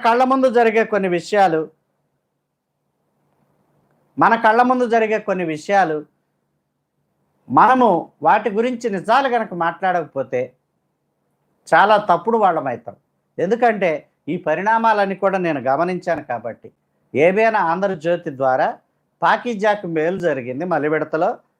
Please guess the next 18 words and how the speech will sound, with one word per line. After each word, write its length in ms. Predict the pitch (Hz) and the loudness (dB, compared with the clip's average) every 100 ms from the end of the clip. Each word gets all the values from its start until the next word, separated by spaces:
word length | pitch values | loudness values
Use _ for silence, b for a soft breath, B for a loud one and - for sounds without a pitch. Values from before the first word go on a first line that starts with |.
| _ - | _ -4
ఏబిఎన్ 440 | 165 214 240 233 202 | -2 2 2 4 4
ఆంధ్రజ్యోతిలో 680 | 208 220 185 196 196 202 196 | 2 0 0 -2 -2 0 2
వచ్చిన 240 | 180 185 190 185 185 _ _ _ _ _ _ _ _ | 0 0 -2 -2 -6 _ _ _ _ _ _ _ _
కథనాన్ని 500 | 143 180 240 254 247 - | -2 2 2 2 0 -4
చూసి 260 | 185 - 160 156 | -4 -4 -2 0
మాత్రమే 400 | 156 165 170 226 285 _ _ _ _ _ _ _ _ _ _ _ _ _ _ | 0 -2 -2 -4 -6 _ _ _ _ _ _ _ _ _ _ _ _ _ _
కథనాన్ని 420 | 185 226 254 247 233 | 2 4 4 4 0
చూసి 180 | 196 185 | -4 -4
మాత్రమే 580 | 180 165 - 165 208 233 | -2 0 -2 -4 -4 -2
పాకిజాకు 540 | 175 175 214 190 202 175 | 0 0 -2 0 0 0
సహాయం 500 | - 147 165 190 180 165 | -4 0 2 0 0 -4
చేయటానికి 680 | 139 147 147 156 156 226 _ _ _ _ | -4 -4 -4 -6 -10 -12 _ _ _ _
డిప్యూటీ 340 | 160 247 254 | -6 -4 -4
సీఎం 340 | 233 226 202 185 | -4 -2 -2 2
ఆఫీస్ 400 | 165 165 180 175 | 0 -2 -10 -4
వాళ్ళు 160 | 165 | -4
ముందుకొచ్చారు. 800 | 139 131 156 175 156 - 165 214 311 _ _ _ _ 135 | -4 -6 -8 -4 -6 -2 -2 -2 -10 _ _ _ _ -2
వారు 360 | 170 226 262 | 2 4 2